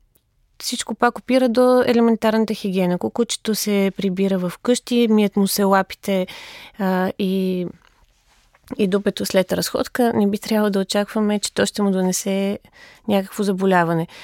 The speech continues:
Редовното обезпаразитяване е предостатъчна профилактика и предпазна мярка. Така че не виждам причина ли да вярват в това. А, че кучето е мръсно, това,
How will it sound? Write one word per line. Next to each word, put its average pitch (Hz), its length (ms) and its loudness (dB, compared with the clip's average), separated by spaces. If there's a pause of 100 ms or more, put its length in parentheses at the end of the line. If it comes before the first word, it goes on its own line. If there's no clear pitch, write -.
(200)
Редовното 220 540 4
обезпаразитяване 214 1120 0 (280)
е 233 60 -2
предостатъчна 208 1120 0
профилактика 202 1000 -4 (240)
и 202 120 -6
предпазна 185 480 0
мярка. 180 400 -2 (260)
Така 220 200 -4
че 214 160 -4
не 208 180 2
виждам 196 580 -2 (500)
причина 202 460 0
ли 196 160 2
да 190 120 0
вярват 185 420 -2
в 175 180 -6
това. 165 280 -4 (500)
А, 196 420 2 (960)
че 226 140 -2
кучето - 440 0
е 196 40 6
мръсно, 294 760 4 (440)
това, 247 260 2